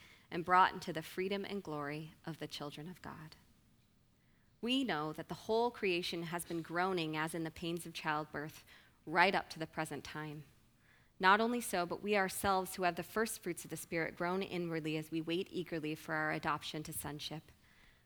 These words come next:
the redemption of our bodies. For in this hope we were saved. But hope that is seen is not hope at all. Who hopes for what they already have?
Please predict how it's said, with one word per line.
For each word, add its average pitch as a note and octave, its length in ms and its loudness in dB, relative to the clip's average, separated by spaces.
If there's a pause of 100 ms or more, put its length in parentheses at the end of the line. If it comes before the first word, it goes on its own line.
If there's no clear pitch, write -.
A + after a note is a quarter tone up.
(120)
the E3+ 80 -4
redemption E3 720 -2
of D#3 120 -8
our D#3 100 -4
bodies. D3 680 -12 (880)
For A3+ 180 2
in C4+ 280 2
this C4 200 0
hope - 380 -4
we E3 140 -2
were D#3+ 100 -4
saved. D3 520 -10 (720)
But F#3 140 2
hope A#3 360 2 (140)
that E3 100 -2
is E3 100 -2
seen G#3+ 360 -2
is E3+ 160 -4
not F3+ 180 0
hope E3 240 -6
at E3 60 -6
all. C#3+ 240 -8 (440)
Who A4 120 8
hopes F#3 260 2
for F3+ 140 -2
what D#3+ 160 -2
they D#3+ 140 -4
already D3+ 260 -2
have? D3+ 260 -4